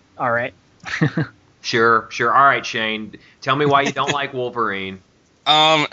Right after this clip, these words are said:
Speaker 3: it's, trying to boil that down into a talking point, um,
Speaker 1: <laughs>
Speaker 3: it's more just a general annoyance with him, I guess. I've ne-, I was never a fan with him as a kid. Like, everybody as a kid, their favorite was always Wolverine and stuff. Um,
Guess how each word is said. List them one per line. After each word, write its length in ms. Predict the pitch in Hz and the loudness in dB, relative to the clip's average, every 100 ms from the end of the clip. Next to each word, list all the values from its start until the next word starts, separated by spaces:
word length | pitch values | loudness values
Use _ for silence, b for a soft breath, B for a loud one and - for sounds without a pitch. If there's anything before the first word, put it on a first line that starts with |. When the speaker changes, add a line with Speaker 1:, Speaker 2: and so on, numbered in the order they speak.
| - | -4
Speaker 3:
it's, 420 | 160 - - - - B B B B B B _ _ _ _ _ _ _ _ _ _ | -4 0 -2 -2 -8 B B B B B B _ _ _ _ _ _ _ _ _ _
trying 280 | - 147 175 | -8 -6 -6
to 40 | 113 | -10
boil 320 | 123 151 131 | -8 -6 -2
that 240 | 147 - | -4 -4
down 220 | 110 101 | -8 -14
into 200 | 107 107 | -14 -16
a 60 | 98 | -16
talking 400 | - 113 110 110 | -12 -12 -10 -12
point, 380 | 117 117 117 - | -8 -6 -4 -2
um, 520 | 143 139 131 135 139 _ | 2 2 2 0 -6 _
Speaker 1:
<laughs> 80 | - | -8
Speaker 3:
it's 180 | 165 180 | -4 -2
more 180 | 277 | -2
just 420 | 233 208 - - - b b b b b _ - | -2 -2 -2 -4 -14 b b b b b _ -12
a 80 | 139 | -10
general 540 | 123 156 185 180 143 | -4 -2 -2 -2 -4
annoyance 500 | 123 123 135 180 - | -6 -6 -8 -8 -10
with 140 | 214 220 | -12 -10
him, 100 | 214 | -8
I 100 | 202 | -6
guess. 200 | 220 190 | -6 -4
I've 180 | 165 | -4
ne-, 120 | 160 190 | -4 -2
I 80 | 180 | -4
was 120 | 170 | -4
never 200 | 175 185 | -6 -6
a 60 | 170 | -8
fan 240 | 147 143 | -4 -4
with 100 | 135 | -2
him 100 | 135 | -4
as 120 | 127 | -6
a 40 | 117 | -8
kid. 260 | - 127 | -10 -8
Like, 160 | 123 123 | -6 -6
everybody 340 | 151 160 147 135 | -6 -6 -6 -6
as 100 | 123 | -10
a 40 | |
kid, 260 | - 127 123 | -10 -10 -8
their 120 | 120 | -10
favorite 300 | 117 123 123 123 | -6 -4 -4 -6
was 100 | 117 | -4
always 260 | 120 117 | -4 -4
Wolverine 560 | 113 117 117 113 110 107 | -6 -8 -4 -2 -2 -2
and 100 | 110 | -2
stuff. 400 | - 110 110 - B B B B B - | -2 -2 -6 -10 B B B B B 0
Um, 480 | 139 135 135 131 | 2 4 6 4